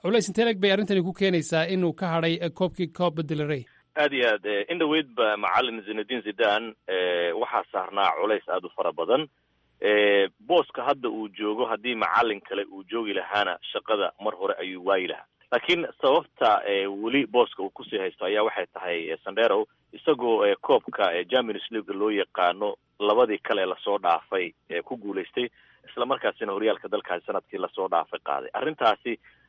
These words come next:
Speaker 2: ayaa waxaad moodaa, eh, maamulka kooxdu inay uga gabanayaan Zinedine Zidane oo aanay ku degdegaynin. Koobo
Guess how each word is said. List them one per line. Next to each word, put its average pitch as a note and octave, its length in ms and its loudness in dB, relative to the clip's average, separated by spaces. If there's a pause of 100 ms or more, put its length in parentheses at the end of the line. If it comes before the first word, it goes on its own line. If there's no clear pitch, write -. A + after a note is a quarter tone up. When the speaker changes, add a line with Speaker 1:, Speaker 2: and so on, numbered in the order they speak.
(100)
Speaker 2:
ayaa B2 140 6
waxaad A2+ 280 0
moodaa, G2+ 500 2
eh, F#2 140 0
maamulka G#2 600 0
kooxdu G2 460 -4
inay G#2+ 180 -4
uga G2+ 180 -4
gabanayaan F#2 720 0
Zinedine G2 360 -8
Zidane F#2 320 -2
oo F2+ 80 2
aanay F#2 160 0
ku - 160 -14
degdegaynin. E2 600 -6
Koobo C3+ 260 -2